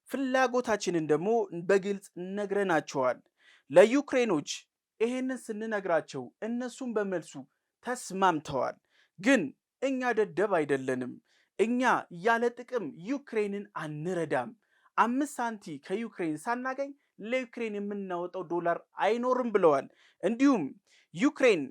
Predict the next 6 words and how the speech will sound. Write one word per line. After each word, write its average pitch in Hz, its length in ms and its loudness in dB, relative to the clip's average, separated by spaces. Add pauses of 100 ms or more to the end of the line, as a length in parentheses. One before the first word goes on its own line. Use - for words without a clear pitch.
(220)
ከተስማማች 220 1040 -4 (160)
በዚህ 160 480 -4 (200)
ስምምነት 208 800 -4 (480)
ዩክሬን 269 380 0 (240)
ሙሉ 294 240 0
በሙሉ 233 340 -2